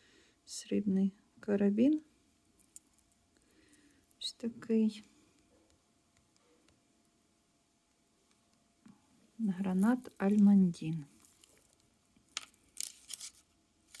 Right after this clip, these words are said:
Далі намисто. Ось таке цікаве з рожевого опалу.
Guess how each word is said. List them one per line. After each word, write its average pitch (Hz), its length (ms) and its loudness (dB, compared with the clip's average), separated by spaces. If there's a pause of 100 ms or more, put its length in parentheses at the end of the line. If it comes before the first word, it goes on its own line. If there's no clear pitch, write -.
(1400)
Далі 180 500 6 (280)
намисто. 185 840 4
Ось 175 160 0
таке 196 320 -2
цікаве 180 500 2
з 165 140 -2
рожевого 175 960 2
опалу. 170 800 2